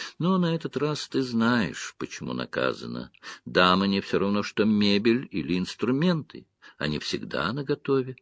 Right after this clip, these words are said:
но никогда не лезут вперёд, привлекая внимание.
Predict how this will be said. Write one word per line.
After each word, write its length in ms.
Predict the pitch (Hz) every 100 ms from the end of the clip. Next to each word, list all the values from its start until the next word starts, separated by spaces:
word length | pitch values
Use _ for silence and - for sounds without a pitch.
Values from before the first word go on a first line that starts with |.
| _ _
но 140 | 69 73
никогда 680 | 69 - - - - - 76
не 180 | 123 107
лезут 480 | - - - -
вперёд, 720 | - - - 156 71 64 - -
привлекая 580 | 71 67 - 69 67 -
внимание. 640 | - 64 - - -